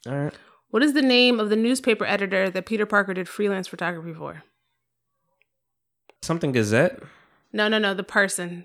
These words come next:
Speaker 2: I need a person.
Speaker 1: Uh, uh, uh, uh, uh, uh, um.
Speaker 2: Would you like the multiple choice?
Speaker 1: Yeah.
Speaker 2: Okay.
Speaker 1: Thank you. <laughs>
Speaker 2: You're welcome. Norman Osborn.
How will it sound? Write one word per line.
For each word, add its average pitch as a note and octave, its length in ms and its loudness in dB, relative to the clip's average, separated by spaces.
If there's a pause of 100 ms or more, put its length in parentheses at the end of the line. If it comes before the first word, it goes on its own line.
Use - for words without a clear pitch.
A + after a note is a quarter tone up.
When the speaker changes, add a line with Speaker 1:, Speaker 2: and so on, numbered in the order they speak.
Speaker 2:
I F#3+ 60 -8
need F#3+ 140 0
a F#3 40 -4
person. F#3 320 -2
Speaker 1:
Uh, C3 40 8
uh, C3 40 10
uh, A2 480 8
uh, F#2 1500 -6
uh, - 0 -
uh, A#2 40 0
um. G#2 720 -2 (840)
Speaker 2:
Would F#3 120 -10
you F3+ 40 -8
like F3 140 -8
the - 80 -14
multiple F#3 260 -12
choice? F#3+ 320 -8 (120)
Speaker 1:
Yeah. F#2+ 300 -4 (140)
Speaker 2:
Okay. - 280 -8 (160)
Speaker 1:
Thank G2+ 260 -4
you. F#2 220 -8
<laughs> - 120 -6 (320)
Speaker 2:
You're B3+ 120 10
welcome. G#3+ 320 2 (360)
Norman C#4 380 6
Osborn. F#3 680 4